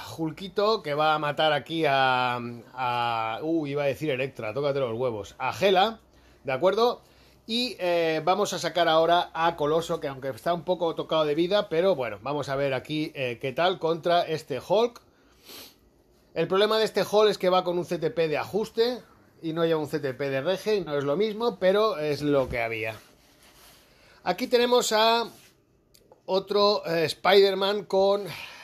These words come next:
eh, un C T P de destrucción con aumento del veinte por ciento en los ataques y defensa.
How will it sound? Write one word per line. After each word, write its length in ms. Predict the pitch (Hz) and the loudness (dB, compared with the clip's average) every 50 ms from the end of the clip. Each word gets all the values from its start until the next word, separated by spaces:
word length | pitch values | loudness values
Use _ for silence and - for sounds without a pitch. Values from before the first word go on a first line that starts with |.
| - - - - | -20 -20 -14 -8
eh, 540 | 151 143 139 139 139 139 139 135 135 139 - | -6 -4 -4 -2 -2 -2 -2 -2 -2 -2 -4
un 160 | - 185 185 160 | -4 -6 -6 -4
C 100 | 196 180 | -4 -2
T 120 | 185 175 | -2 -2
P 100 | - 196 | 0 0
de 120 | 185 180 170 | 0 2 2
destrucción 580 | 185 175 - 160 151 135 - 175 180 185 185 | 0 -2 -4 -6 -8 -4 0 2 2 2 2
con 180 | 180 196 208 208 | 4 4 4 4
aumento 540 | 190 180 175 190 196 185 156 196 196 196 185 | 4 2 2 0 -2 -2 -2 0 0 2 2
del 140 | 170 151 147 | 2 2 2
veinte 260 | 180 185 175 196 165 | 2 2 2 0 -2
por 120 | 170 147 | -4 -4
ciento 220 | - 190 190 170 180 | -4 -4 -4 -2 -2
en 60 | 151 | -2
los 140 | 143 - 147 | -2 -2 -2
ataques 380 | 135 165 170 165 - 147 - | -2 -2 -2 -2 -2 -6 -4
y 60 | 202 | -2
defensa. 640 | 208 156 127 - 143 147 147 - 220 240 262 247 | -2 -2 -2 -2 -4 -6 -4 -4 -4 -4 -4 -6